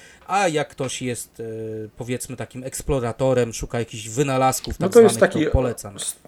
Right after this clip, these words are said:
Speaker 2: no, run good company, tak? Przez całą grę prowadzisz, e, po prostu spółkę, nabijasz kabzę do, do, do, do pełna. Jak
Speaker 1: Dobra,
Speaker 2: Smash McFudge.
Speaker 1: zaczęliśmy tutaj,
Speaker 2: Skarbiec.
Speaker 1: powiedziałeś o rynku, że ludzie sprzedają, kupują różne tytuły, ja wyjechałem z
Speaker 2: Mhm.
Speaker 1: tymi Indiami i się nad jakimś tam, e,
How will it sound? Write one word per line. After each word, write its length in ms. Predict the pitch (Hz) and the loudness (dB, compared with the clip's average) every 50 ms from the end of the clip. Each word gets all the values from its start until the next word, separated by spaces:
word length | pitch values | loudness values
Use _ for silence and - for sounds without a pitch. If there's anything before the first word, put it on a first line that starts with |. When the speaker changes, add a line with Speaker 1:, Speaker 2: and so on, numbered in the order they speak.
| - - | -14 -10
Speaker 2:
no, 320 | 165 160 147 123 117 123 135 135 143 - 151 - - | -4 2 4 4 4 4 0 -4 -6 -8 -12 -12 -8
run 400 | 175 151 135 147 156 156 151 139 | 0 4 8 8 10 10 8 6
good 160 | 139 147 147 | 4 4 4
company, 400 | - 151 123 113 - 95 90 87 | 6 4 4 6 4 0 0 0
tak? 220 | - 113 113 110 - | 0 0 0 0 0
Przez 200 | - 120 - - | -4 -4 -4 2
całą 240 | - 127 120 117 110 | 4 4 4 4 4
grę 180 | 113 117 120 | 4 2 2
prowadzisz, 580 | 117 - 117 107 107 104 104 101 - - - - | 2 2 0 0 2 0 0 -2 -4 -4 -4 -6
e, 360 | 104 101 101 101 101 101 104 - - - - - - - - | -4 -4 -4 -4 -6 -6 -8 -10 -14 -20 -20 -20 -20 -20 -10
po 100 | - - | -10 -6
prostu 320 | - - 113 110 - - - | 0 2 0 2 0 -4 -6
spółkę, 420 | - - - 120 113 117 120 107 | -6 -4 -2 -2 0 2 2 4
nabijasz 440 | 104 101 98 104 104 104 101 95 - | 4 4 2 2 2 2 2 2 4
kabzę 320 | - 110 101 95 104 104 | 0 0 0 0 -4 -4
do, 140 | 95 98 98 | -2 -2 -2
do, 160 | 95 98 98 | 0 0 -2
do, 260 | 92 98 98 95 95 | 0 0 0 0 0
do 120 | 92 98 98 | 0 0 0
pełna. 420 | 98 - 95 87 87 87 85 82 - - _ _ _ _ _ _ _ _ _ - | 2 2 2 2 2 -2 -4 -6 -8 -14 _ _ _ _ _ _ _ _ _ -10
Jak 160 | - 110 - | -8 0 4
Speaker 1:
Dobra, 320 | 156 160 156 - 120 110 104 | 6 6 6 6 4 0 0
Speaker 2:
Smash 180 | - 101 95 - | -2 -6 -8 -6
McFudge. 280 | - - 90 - - | -4 -6 -6 -6 -6
Speaker 1:
zaczęliśmy 600 | 127 127 - - - 165 156 147 - - 156 143 | -4 -4 -4 0 2 2 2 2 2 0 0 0
tutaj, 200 | - 151 - 143 | 0 0 0 0
Speaker 2:
Skarbiec. 120 | 135 - - | 0 0 0
Speaker 1:
powiedziałeś 360 | 139 135 120 139 135 - - | 0 2 2 2 2 2 4
o 80 | 135 139 | 6 6
rynku, 340 | 147 147 135 - 135 127 | 6 6 6 4 0 -2
że 120 | 113 127 127 | 0 2 0
ludzie 240 | 131 131 120 127 113 | 0 0 -2 -4 -8
sprzedają, 440 | - - - 135 127 131 131 123 | -6 -6 -4 -2 0 2 0 0
kupują 420 | - - - - - 131 123 117 120 | 0 -4 0 2 2 2 4 2 0
różne 240 | 123 110 117 120 110 | -2 -4 -6 -6 -6
tytuły, 320 | - 110 - 123 123 120 | -6 -6 -4 -2 0 2
ja 120 | 117 113 | 0 0
wyjechałem 360 | 107 113 110 104 107 120 117 135 | 0 0 -2 -2 -2 -2 -2 -2
z 20 | |
Speaker 2:
Mhm. 180 | 120 113 123 117 | 0 0 0 0
Speaker 1:
tymi 120 | 117 113 | 0 -2
Indiami 520 | 113 107 113 120 120 117 117 113 107 110 | -2 -2 0 0 0 0 -2 -6 -6 -10
i 40 | 107 | -12
się 240 | - - 113 107 101 - - - - - - - _ _ | -12 -12 -12 -12 -12 -14 -20 -20 -20 -20 -20 -20 _ _
nad 200 | 117 113 - - | -10 -10 -6 -6
jakimś 260 | 123 - - 120 - | -6 -6 -6 -10 -8
tam, 280 | - 120 113 113 113 | -6 -6 -6 -6 -8
e, 40 | 107 | -8